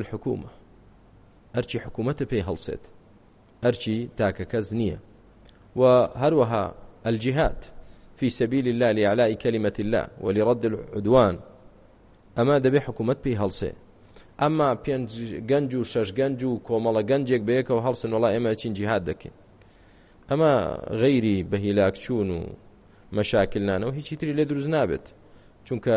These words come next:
بە تایبەتی جیهادی ئەمڕۆ بە گەنج و بە ئاحاد و تاکتاکی خەڵک ناکرێت کە حکومەت لە پشتی قەزیەکە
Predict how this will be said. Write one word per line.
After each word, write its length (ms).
بە 100
تایبەتی 460
جیهادی 420
ئەمڕۆ 340
بە 80
گەنج 280
و 120
بە 100
ئاحاد 480
و 60
تاکتاکی 560
خەڵک 260
ناکرێت 420
کە 140
حکومەت 360
لە 100
پشتی 380
قەزیەکە 400